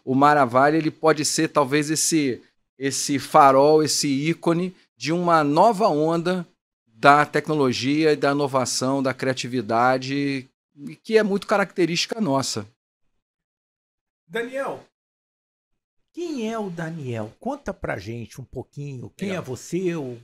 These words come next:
Speaker 2: o como que você chegou a essa posição de destaque, é, liderando o Mara Valley. E uma coisa importante: Carioca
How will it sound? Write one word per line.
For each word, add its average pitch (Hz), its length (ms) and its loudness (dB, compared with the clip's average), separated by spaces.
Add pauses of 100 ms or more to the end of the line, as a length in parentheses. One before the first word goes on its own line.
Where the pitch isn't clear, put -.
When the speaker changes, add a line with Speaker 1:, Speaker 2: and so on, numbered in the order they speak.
Speaker 2:
o 139 220 -20
como 180 320 -6
que - 140 -10
você 143 520 -6 (360)
chegou 185 680 2 (380)
a 143 160 -2
essa 214 300 -2
posição 185 520 -4
de 196 140 -8
destaque, 165 840 -8
é, - 520 -14 (340)
liderando 214 800 0
o 156 240 -10
Mara 160 240 -2
Valley. 160 540 -2 (720)
E 175 520 -6 (460)
uma 165 160 -10
coisa 175 220 -6
importante: 151 640 -12
Carioca 147 920 -8